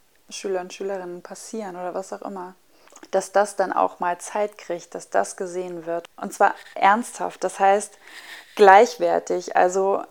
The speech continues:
genauso wichtig wie den Anruf, den ich vielleicht mal im Unterricht kriege und ich mich dann bei Schülern und Schülerinnen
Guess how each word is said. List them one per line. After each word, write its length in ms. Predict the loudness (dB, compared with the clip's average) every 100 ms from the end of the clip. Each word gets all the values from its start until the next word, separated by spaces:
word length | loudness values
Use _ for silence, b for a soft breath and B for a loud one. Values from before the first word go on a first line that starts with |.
| _ _ _ _ _ -2
genauso 880 | 2 2 4 4 4 2 0 2 0 -2 -12 _ _ _ _ _ _
wichtig 800 | -6 -2 0 -2 -2 -2 -2 -6
wie 440 | -6 -6 -6 -6 -8 _ _ -20 _ 2
den 200 | 4 4
Anruf, 420 | 4 4 2 0 0
den 200 | -2 -2
ich 120 | -6
vielleicht 400 | 0 2 0 -6
mal 120 | -6
im 120 | -6
Unterricht 580 | -8 -4 -2 -2 -8 -12
kriege 600 | -10 -8 -2 -2 -2 -6 -16 _ _ _ -8
und 200 | -6 -4
ich 140 | -6
mich 140 | -6
dann 160 | -6 -4
bei 100 | -4
Schülern 360 | -4 -4 -4 -4
und 80 |
Schülerinnen 680 | -8 -2 -2 0 -6 -6 -12